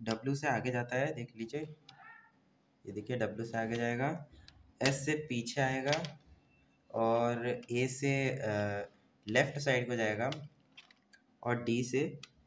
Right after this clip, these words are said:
right को जाएगा। एफ़ फ़ाइव से आपके सारे modes change होंगे, एक्टिव mode, ये वाले modes।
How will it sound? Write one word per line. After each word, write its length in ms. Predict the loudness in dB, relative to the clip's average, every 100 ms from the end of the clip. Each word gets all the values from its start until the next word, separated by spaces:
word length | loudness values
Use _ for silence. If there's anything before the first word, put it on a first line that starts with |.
| -4
right 340 | 2 2 0
को 60 | -6
जाएगा। 380 | -6 -6 -8 -18 -20 -20 -20 _ _ -20 _ 0
एफ़ 140 | 0
फ़ाइव 280 | 6 6 6
से 160 | 2
आपके 340 | 0 0 0 -2
सारे 300 | 0 0 0
modes 320 | 0 -2 -4
change 240 | -4 -2
होंगे, 320 | -2 -2 -4 -8 -14 -20 -20 _ _ _ _ _
एक्टिव 240 | -18 -8 -6
mode, 300 | -4 -6 -6
ये 100 | -4
वाले 200 | -2 -2
modes। 440 | -4 -6 -8 -16